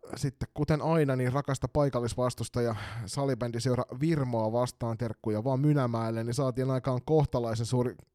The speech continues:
sanotaanko, trakikomedia jopa, jopa siinä suhteessa, että meillä oli yksi edustuskelvoton pelaaja, ja sitten siellä vähän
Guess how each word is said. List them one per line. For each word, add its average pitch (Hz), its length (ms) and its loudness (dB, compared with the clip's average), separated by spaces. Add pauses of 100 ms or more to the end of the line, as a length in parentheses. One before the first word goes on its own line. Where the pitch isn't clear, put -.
(400)
sanotaanko, 208 340 2
trakikomedia 139 1120 4
jopa, 110 360 0 (100)
jopa 117 300 0
siinä 123 240 0
suhteessa, 113 600 0
että - 180 -4
meillä 117 260 0
oli 117 120 0
yksi 117 240 0
edustuskelvoton 117 840 -2
pelaaja, 123 520 0 (100)
ja 104 160 -4
sitten 110 360 -4
siellä 113 260 -2
vähän 110 260 -4